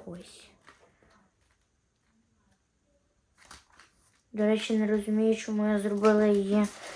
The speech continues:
не по центру, тому що вона все-таки лідер компашки, ну але вже. Ось така сторінка до мого дня народження.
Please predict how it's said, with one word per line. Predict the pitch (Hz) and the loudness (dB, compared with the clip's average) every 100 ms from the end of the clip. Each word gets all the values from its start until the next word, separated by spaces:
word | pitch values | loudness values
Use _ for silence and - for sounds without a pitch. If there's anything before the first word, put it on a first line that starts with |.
| - - - - - | -16 -14 -10 -8 -2
не | 220 214 | 0 0
по | 214 208 | -4 2
центру, | - 247 262 320 370 330 311 285 | 4 4 2 0 -2 -2 -2 -2
тому | 262 254 | -6 -6
що | - 254 | -8 -8
вона | 247 | -8
все-таки | 226 - - - 226 226 | -8 -10 -8 -4 0 2
лідер | 226 226 220 - | 2 0 -4 -4
компашки, | 220 - 226 220 - 233 226 | -6 -2 -2 -2 -2 -2 -2
ну | 233 233 | -4 -2
але | 226 | -2
вже. | 202 190 180 175 185 - - - - - - - - - - - - - - - - - | -2 -6 -10 -12 -16 -20 -20 -16 -16 -16 -18 -20 -20 -20 -20 -20 -20 -20 -8 -4 -2 2
Ось | 226 226 | 2 2
така | - - 214 214 202 - - - | -8 2 6 6 4 -4 -18 -18
сторінка | - 220 220 214 220 | -2 4 6 6 0
до | 202 202 202 - 208 | 2 2 2 0 0
мого | 214 208 202 | 2 4 2
дня | 202 202 | 2 -2
народження. | 196 185 180 170 151 214 | -2 -2 -2 -2 -4 -4